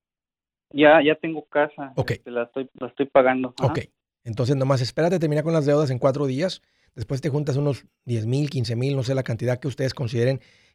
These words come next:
Speaker 2: que son su fondo de emergencia completo, ya el fon-, no, no, no el temporal de mil, que tengan diez mil, quince mil, veinte mil. Ya teniendo eso,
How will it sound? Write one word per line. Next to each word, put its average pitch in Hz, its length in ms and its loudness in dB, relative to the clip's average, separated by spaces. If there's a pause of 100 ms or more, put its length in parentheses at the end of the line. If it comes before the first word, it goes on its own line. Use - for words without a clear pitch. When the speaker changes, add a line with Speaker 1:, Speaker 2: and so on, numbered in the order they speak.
Speaker 2:
que 123 100 -6
son 135 320 -2 (260)
su - 160 -8
fondo 131 260 -2
de 139 40 4
emergencia 117 380 0
completo, 113 600 -2
ya 120 120 2
el 110 60 0
fon-, 123 300 -4
no, 120 140 0
no, 120 180 0
no 127 160 -2
el 127 120 -2
temporal 131 440 2
de 123 80 0
mil, 120 420 -4 (280)
que - 100 -20
tengan 127 300 -4
diez 113 160 -2
mil, 123 180 -2
quince 113 220 -4
mil, 117 160 -2
veinte 120 260 -6
mil. 151 220 -4 (240)
Ya 147 260 2
teniendo 175 580 -2
eso, 151 320 -4